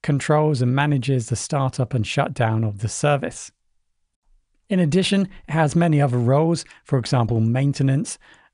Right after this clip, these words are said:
evaluating configurations, and maintaining the worker processes.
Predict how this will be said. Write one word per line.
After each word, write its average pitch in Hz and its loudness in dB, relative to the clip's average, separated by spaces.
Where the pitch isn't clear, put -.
evaluating 123 0
configurations, 131 0
and 131 0
maintaining 127 0
the 117 0
worker 117 -2
processes. - -4